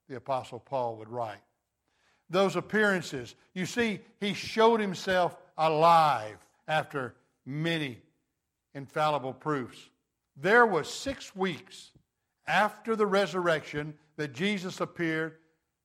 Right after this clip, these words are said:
to his disciples. And it's extremely important that we understand the resurrection is pivotal to everything that we believe, everything that we embrace.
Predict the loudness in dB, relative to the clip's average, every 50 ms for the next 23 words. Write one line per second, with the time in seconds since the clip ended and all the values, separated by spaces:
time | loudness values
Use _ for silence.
0 | _ _ -2 2 2 2 2 2 0 -4 -8 -12 -18 _ _ _ _ _ _ 0
1 | 0 0 0 -2 -8 -10 -8 -2 0 2 2 2 0 -2 -10 -20 -20 -20 _ _
2 | -20 -20 -20 _ _ _ _ _ _ _ _ _ -2 0 0 -2 -4 -6 -12 -12
3 | -12 -12 -12 -12 -16 -18 -12 -2 0 0 2 2 0 0 -2 -2 -4 -4 -2 0
4 | 0 0 0 -2 -2 -2 -2 -2 -2 -4 -6 -10 -8 -4 -4 -2 -2 -2 -6 -10
5 | -16 _ _ _ 0 0 2 4 4 2 2 2 0 -2 -2 2 2 2 2 2
6 | 0 -8 -8 -8 -8 -10 -14 _ _ _ _ _ _ -2 0 0 0 -4 -6 -14
7 | -18 -12 -4 -2 -2 -2 -2 -4 -6 -2 0 0 0 0 -2 -2 0 0 0 0
8 | -2 -4 -2 -4 -4 -4 -4 -2 -2 -2 -2 -2 -4 -2 -2 -2 -2 -4 -6 -8
9 | -12 -6 -2 -2 -2 -2 -4 -4 -4 -4 -4 -4 -6 -6 -4 -4 -4 -4 -6 -4
10 | 0 0 0 0 0 -2 -8 -12 -16 -18 -18 -20 -20